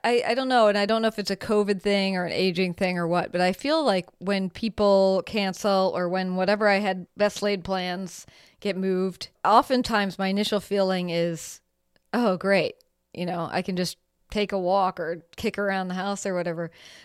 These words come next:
But then as the evening goes on, it's not that I feel like, "Oh, I wish I was out," but I'm also like, "I should be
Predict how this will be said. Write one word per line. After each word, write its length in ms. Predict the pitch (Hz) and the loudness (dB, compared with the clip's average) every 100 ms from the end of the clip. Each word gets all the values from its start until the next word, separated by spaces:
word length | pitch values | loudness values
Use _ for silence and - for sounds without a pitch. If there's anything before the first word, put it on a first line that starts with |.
| - | -4
But 140 | 233 | 2
then 360 | 285 285 269 208 _ | 4 4 -2 -8 _
as 220 | - 294 262 | 0 0 0
the 100 | 262 | -4
evening 420 | 262 233 233 208 | -2 0 0 2
goes 280 | 196 196 202 | 2 2 4
on, 520 | 240 240 175 175 185 - _ _ _ _ | 2 2 0 -2 -8 -12 _ _ _ _
it's 200 | 220 208 | -2 -2
not 340 | 240 226 240 240 | -2 0 0 2
that 80 | 214 | 2
I 120 | 196 | 0
feel 340 | - - 254 214 | 0 -4 0 0
like, 180 | 185 - | 0 -2
"Oh, 120 | 196 | 0
I 160 | 185 | 0
wish 240 | 185 202 - | 0 0 0
I 80 | 185 | -2
was 160 | 180 | 0
out," 340 | 190 202 185 - | 0 0 0 -4
but 100 | 190 | -4
I'm 140 | 196 | -2
also 220 | 214 - 196 | -4 -4 -6
like, 180 | 190 | -6
"I 80 | 220 | -6
should 340 | 214 - 349 220 | -8 -6 -6 -6
be 160 | 226 | -10